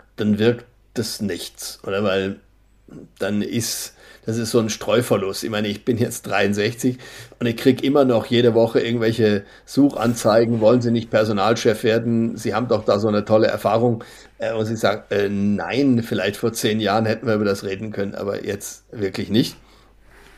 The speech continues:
Und solche Streuwurfsendungen, die also einen riesen Streuverlust erzeugen, die bringen wirklich nichts,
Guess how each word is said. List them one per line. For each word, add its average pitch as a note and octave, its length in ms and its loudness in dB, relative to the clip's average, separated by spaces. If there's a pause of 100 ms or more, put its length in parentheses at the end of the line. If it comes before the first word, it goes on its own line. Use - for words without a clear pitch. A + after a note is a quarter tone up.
(500)
Und A#2+ 200 -2
solche D3+ 420 4 (720)
Streuwurfsendungen, A#2+ 2000 4
die G#2 240 -2
also G#2+ 180 -2
einen A2 200 -2
riesen C#3 300 -2
Streuverlust A#2 720 0
erzeugen, G2 400 -4
die G#2 80 -6
bringen G2+ 380 -6
wirklich G#2+ 340 -4
nichts, - 380 -4